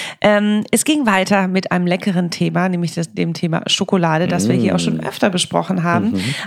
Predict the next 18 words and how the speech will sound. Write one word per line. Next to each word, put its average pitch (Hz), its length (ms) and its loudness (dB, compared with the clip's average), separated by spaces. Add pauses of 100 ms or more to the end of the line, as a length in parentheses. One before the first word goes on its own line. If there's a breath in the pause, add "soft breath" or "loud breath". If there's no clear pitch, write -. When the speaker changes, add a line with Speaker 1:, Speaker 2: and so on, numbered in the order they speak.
Speaker 1:
Aber 202 320 2
Fair 247 360 0
Afrik - 380 -2
von 175 260 0
Hendrik 190 600 0 (260 loud breath)
Reimers 190 420 2
macht 190 300 0
halt 190 240 0
einiges 202 460 0
anders. 208 460 0
Sie 190 240 0
ha-, 185 260 0
lassen 196 320 0
die 196 100 0
lokale 190 540 0 (340 loud breath)
Wertschöpfung 196 760 2 (100)
im 233 240 4
Land, 214 540 2